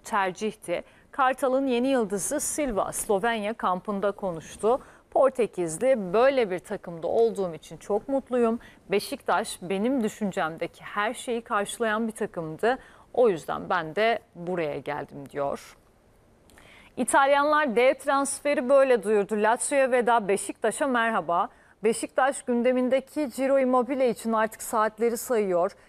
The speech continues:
İtalyan basını da Lazio forması giyen deneyimli forvetin Kara Kartal'la anlaştığını yazdı. Corriere dello Sport, "Hoşça kal Lazio, Immobile Beşiktaş" ifadelerini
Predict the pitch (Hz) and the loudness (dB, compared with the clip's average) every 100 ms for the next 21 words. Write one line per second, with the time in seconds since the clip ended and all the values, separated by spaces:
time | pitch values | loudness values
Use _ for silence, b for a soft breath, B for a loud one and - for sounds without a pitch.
0 | b - - 262 226 220 254 240 240 - | b -8 -2 0 2 0 -2 -2 -2 -2
1 | 226 208 214 202 220 254 233 262 233 226 | -2 0 2 0 0 -4 -2 -2 0 -2
2 | - 185 226 214 202 208 240 - 240 208 | -4 -4 -2 0 0 0 -2 2 2 2
3 | 185 - 240 240 220 247 269 202 175 165 | -2 -4 -6 -2 0 0 0 -2 0 -4
4 | 170 170 165 170 - 185 214 262 247 208 | -2 -4 -6 -8 -8 -4 -2 0 0 0
5 | 233 240 240 B B - 277 247 233 226 | 2 2 0 B B 0 2 4 4 2
6 | 226 220 208 - - 202 220 - - - | 2 2 0 -2 -4 0 0 -2 -8 -2
7 | 214 214 - 240 240 180 165 156 - - | 0 0 -2 -2 0 -2 -2 -4 -6 -4
8 | 233 247 208 202 185 196 185 175 - - | -2 0 0 0 2 0 0 -2 -4 -4
9 | 185 - - 165 160 156 151 156 208 254 | -4 -4 -2 0 0 -2 -4 -4 -2 -2